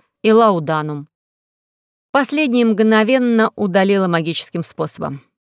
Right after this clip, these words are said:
Не составляло труда догадаться, что для меня заказал мистер Илнер. Настойку от ревматизма. В некоторых отдаленных частях империи опиум все еще оставался гораздо более дешевой заменой алкоголю,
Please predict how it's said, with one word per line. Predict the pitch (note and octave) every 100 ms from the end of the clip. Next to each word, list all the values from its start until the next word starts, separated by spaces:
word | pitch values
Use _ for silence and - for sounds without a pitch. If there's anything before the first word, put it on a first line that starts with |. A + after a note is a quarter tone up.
| _ -
Не | A3
составляло | C4+ - C#4+ D#4 E4
труда | C4 A#3+ A#3
догадаться, | A#3 G3+ A3 A3 C4 -
что | - G3+
для | F3+
меня | F#3+ G3+ G3
заказал | F#3 F#3 E3+ F#3+
мистер | F3+ F3+ - -
Илнер. | A#3 G3+ C#3 - _ _ _ _ -
Настойку | D4 - G#3+ -
от | E3
ревматизма. | G3 G3 A#3 - C#3+ D3 D3 _ _ _ _ _ _ _ _ _
В | G#3+
некоторых | C4 - A3+ A3 -
отдаленных | F#3+ F3+ G#3 A3 G3+
частях | - G#3+ - G#3 -
империи | - E3+ F#3+ G3+ G#3+
опиум | - F3 - G#3 G#3+ - _ _ _
все | - A#3+ B3
еще | A3 -
оставался | - G3 - G3 G#3 -
гораздо | E3 F3+ F#3+ E3+
более | D#3+ F3+ G3
дешевой | F3+ G3 - G#3+ F#3
заменой | E3+ E3 E3 E3
алкоголю, | - E3 E3 D#3+ E3 E3